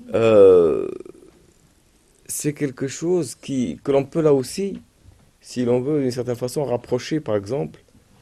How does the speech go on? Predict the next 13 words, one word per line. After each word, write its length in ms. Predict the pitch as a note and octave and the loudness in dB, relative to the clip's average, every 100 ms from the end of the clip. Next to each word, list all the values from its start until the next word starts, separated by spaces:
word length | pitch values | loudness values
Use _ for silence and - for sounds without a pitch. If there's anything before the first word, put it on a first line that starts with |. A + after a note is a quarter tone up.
| _ _ _ - | _ _ _ -20
de, 840 | - F#2+ C3 B2 A2+ F2 F2 D#2 D2 | -14 -2 2 2 2 2 0 0 -2
de 100 | D2+ | -6
ce 120 | G#2 | -10
que 80 | - | -4
l'on 520 | A2 G#2+ G#2 F#2 D2 - - | 0 2 2 0 -4 -10 -14
sait 260 | - - D3 | -14 -6 -4
de 120 | A2 | 0
la 100 | G#2+ | 2
maïeutique 480 | G#2+ A2 A2+ - - | 2 0 0 -8 -12
de 60 | G2 | -12
Socrate. 540 | - - - - _ _ _ _ _ _ _ _ _ _ _ _ _ _ _ _ _ _ _ _ _ _ _ _ _ _ | -14 -14 -18 -20 _ _ _ _ _ _ _ _ _ _ _ _ _ _ _ _ _ _ _ _ _ _ _ _ _ _
N'est-ce 100 | _ | _
pas ? 180 | G1+ | -18